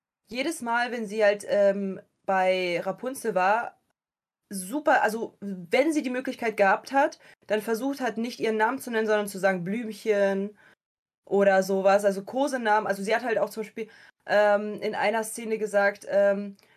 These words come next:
„Bis dann, mein Blümchen“ oder „Ich liebe dich, mein Blümchen“ und so. Also sie,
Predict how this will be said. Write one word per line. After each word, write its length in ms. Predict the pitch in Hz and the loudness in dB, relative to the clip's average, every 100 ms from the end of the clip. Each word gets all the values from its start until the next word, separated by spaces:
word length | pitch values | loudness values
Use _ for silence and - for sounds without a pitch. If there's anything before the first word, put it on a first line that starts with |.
| _ _ _ _ | _ _ _ _
„Bis 240 | 185 214 214 | -8 -6 0
dann, 200 | 240 285 | 0 2
mein 220 | 269 254 | -2 -2
Blümchen“ 680 | 233 285 302 - 330 349 370 _ | -4 -6 -6 -4 -4 -4 -8 _
oder 240 | 220 220 | -2 -2
„Ich 120 | 208 | -2
liebe 200 | 226 269 | -4 -6
dich, 160 | 277 269 | -6 -4
mein 160 | 269 247 | -4 -4
Blümchen“ 400 | 277 294 294 262 | -6 -6 -6 -6
und 140 | 269 | -6
so. 180 | - 269 | -2 0
Also 220 | 208 202 | 0 0
sie, 260 | 196 233 | -6 -8